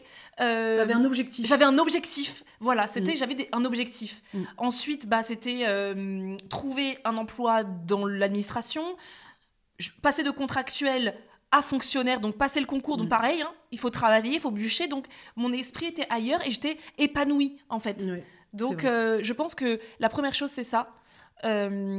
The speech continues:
Speaker 2: Oui, c'est vrai que
Speaker 1: se
Speaker 2: on
Speaker 1: checker un peu.
Speaker 2: Et c'est vrai que maintenant, c'est, on, tu, comme tu dis, c'est automatique, parce que j'avais eu la même chose, euh, pendant mon postpartum aussi, hein. C'est vrai que ça, je l'avais, euh, non, je, je sais plus si je l'avais partagé, euh, peut-être sur la plateforme, mais pendant le postpartum, après,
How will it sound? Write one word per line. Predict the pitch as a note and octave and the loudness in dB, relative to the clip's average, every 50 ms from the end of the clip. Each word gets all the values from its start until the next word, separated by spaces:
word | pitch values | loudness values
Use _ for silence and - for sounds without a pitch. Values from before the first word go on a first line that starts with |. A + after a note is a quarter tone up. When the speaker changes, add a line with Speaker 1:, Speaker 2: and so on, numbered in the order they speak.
| G3 | 0
Speaker 2:
Oui, | G#3+ A3 A#3 | 2 2 2
c'est | G#3+ A#3 | 2 2
vrai | A3 A#3+ B3 | 2 2 0
que | B3 B3+ A#3+ A3 G#3 G#3 | 0 2 2 2 2 2
Speaker 1:
se | G#3 - C4+ | 2 2 4
Speaker 2:
on | A3+ | 4
Speaker 1:
checker | A#3 C4+ B3+ B3+ C4 A3+ | 4 2 0 0 -2 -2
un | G3 | -2
peu. | F#3+ G3+ F#3+ - - - _ _ _ _ _ _ _ - | -4 -6 -10 -10 -12 -18 _ _ _ _ _ _ _ -4
Speaker 2:
Et | G#3 | -2
c'est | - A#3+ | 0 0
vrai | C4 | 2
que | A#3+ | 2
maintenant, | C4 A#3+ B3+ | 2 0 0
c'est, | B3+ - - A#3 | -2 -4 -4 -4
on, | - G3+ G#3+ G3 | -2 -2 -2 -4
tu, | F#3+ - | -6 -8
comme | - A3 G#3+ G#3 | -6 -4 -4 -4
tu | A3 G#3+ | -4 -6
dis, | F#3+ A#3+ C4 | -6 -6 -6
c'est | - - A3 | -4 -4 -4
automatique, | G3+ G3 - C4 B3 A3+ G#3+ A3 - - C#4 C#4+ - - - - - - - _ _ _ - | -4 -4 -4 -2 0 0 -2 -2 -4 -8 -8 -8 -10 -12 -18 -20 -20 -20 -20 _ _ _ -2
parce | A#3+ A3 G#3 | 0 0 0
que | G#3 - B3 | 0 -2 0
j'avais | A#3 G#3 A3+ G#3+ A#3 | 2 4 4 4 4
eu | A#3+ | 4
la | A3+ G#3+ | 4 4
même | A3+ A3+ A#3 A3+ | 4 4 2 0
chose, | - - - C4 C4 A#3+ G#3 | 0 0 -2 -2 -2 0 0
euh, | A3 G#3 G3 F#3+ F#3+ | 0 2 2 2 0
pendant | F3+ F#3 - G#3 G#3+ G#3+ | 0 0 0 2 2 2
mon | A3 G#3+ G3 F#3+ F#3+ | 2 2 0 0 0
postpartum | F#3+ G#3 F#3+ F#3+ - F#3+ - - - F#3 F3+ | 0 -2 -4 -4 -4 -6 -6 -4 -4 -2 -2
aussi, | G3 G3+ - - - C#4+ B3+ | -2 -2 -4 -4 -4 -4 -4
hein. | G#3+ G#3 | -4 -4
C'est | - G3 | -4 -6
vrai | G3 G3+ | -6 -4
que | G3+ G3+ F#3 F3+ | -4 -4 -6 -6
ça, | F3 - A3 G#3 | -6 -6 -6 -4
je | G3+ | -4
l'avais, | G3 F3 E3+ F3+ F#3 | -4 -2 -2 -2 0
euh, | F3 E3+ E3 D3+ F3 | 0 -2 -2 -4 -4
non, | G#3 A#3 | -6 -6
je, | A#3+ - - - | -6 -8 -12 -16
je | A3+ - | -12 -10
sais | - A3 | -10 -10
plus | - C#4+ B3+ | -10 -10 -10
si | - | -6
je | - | -6
l'avais | G3+ F#3+ | -6 -6
partagé, | G3 F#3+ - F#3 F3+ E3+ F3+ G3 G3+ F#3+ | -6 -8 -10 -10 -8 -6 -4 -4 -4 -4
euh, | E3+ E3 | -4 -6
peut-être | D#3 - F#3 F#3 | -8 -10 -10 -8
sur | - F3+ | -8 -10
la | E3+ | -8
plateforme, | E3+ E3+ - - - A3 A#3 B3 - - - - - _ _ - | -10 -12 -12 -12 -12 -12 -12 -14 -16 -20 -20 -20 -20 _ _ 0
mais | G#3 G#3 G#3 | 0 2 4
pendant | G#3+ A3+ A3+ A3+ | 4 4 4 4
le | A3 | 2
postpartum, | A3 A3 G#3 - - A3+ - - - B3 A#3+ B3 A#3 - - _ _ _ _ - | 2 0 2 2 0 0 0 0 0 2 2 2 0 -2 -8 _ _ _ _ 4
après, | A3+ B3 - - - - C4+ B3+ B3 | 4 4 4 2 -2 0 2 0 0